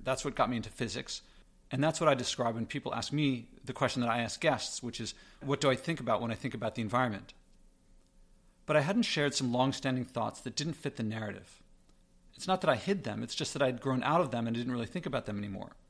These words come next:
Not long ago, I rewatched a movie from, I think, the early nineties called The Doctor, starring William Hurt, about a doctor who remained so aloof from his patients that however brilliant, charming, and funny he was, his bedside manner made being his patient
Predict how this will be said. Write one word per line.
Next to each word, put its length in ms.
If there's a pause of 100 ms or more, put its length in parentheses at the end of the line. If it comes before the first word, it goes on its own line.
(680)
Not 220
long 180
ago, 300
I 80
rewatched 520
a 40
movie 280
from, 300
I 80
think, 160
the 100
early 200
nineties 400
called 220
The 40
Doctor, 420
starring 380
William 220
Hurt, 320 (680)
about 180
a 40
doctor 640
who 140
remained 260
so 240
aloof 300
from 160
his 100
patients 600 (560)
that 140
however 260
brilliant, 640 (260)
charming, 500
and 100
funny 280
he 80
was, 380 (460)
his 140
bedside 460
manner 260
made 300
being 160
his 160
patient 480